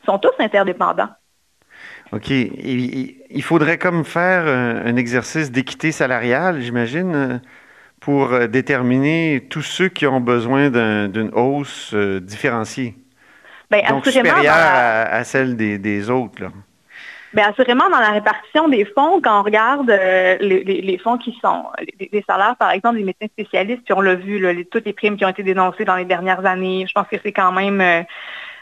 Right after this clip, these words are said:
Speaker 1: euh,
Speaker 2: Ouais,
Speaker 1: il y a
Speaker 2: mais
Speaker 1: quand
Speaker 2: je,
Speaker 1: même
Speaker 2: moi,
Speaker 1: un
Speaker 2: je parle
Speaker 1: consensus
Speaker 2: plus des
Speaker 1: là-dessus.
Speaker 2: employés de l'État. C'est un peu particulier, c'est vrai, avec les, les médecins spécialistes, mais les,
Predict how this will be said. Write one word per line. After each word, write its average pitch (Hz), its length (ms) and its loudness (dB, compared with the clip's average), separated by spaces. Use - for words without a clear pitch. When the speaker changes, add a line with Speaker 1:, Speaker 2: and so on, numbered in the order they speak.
Speaker 1:
euh, 151 720 4
Speaker 2:
Ouais, - 0 -
Speaker 1:
il - 20 2
y 151 40 4
a 156 40 0
Speaker 2:
mais 151 120 0
Speaker 1:
quand - 40 2
Speaker 2:
je, 175 60 0
Speaker 1:
même 180 80 0
Speaker 2:
moi, 185 100 4
Speaker 1:
un - 40 2
Speaker 2:
je 214 40 2
parle 196 120 6
Speaker 1:
consensus 196 160 2
Speaker 2:
plus 226 80 4
des 180 80 2
Speaker 1:
là-dessus. 139 160 4
Speaker 2:
employés 156 320 2
de 151 80 -2
l'État. 160 360 2
C'est - 160 -6
un 147 100 0
peu 190 160 0
particulier, 170 640 -2
c'est 135 180 0
vrai, 139 260 0
avec 131 220 0
les, 117 200 -4
les 117 180 -8
médecins 117 260 -2
spécialistes, 135 480 -2
mais 131 120 2
les, 120 180 0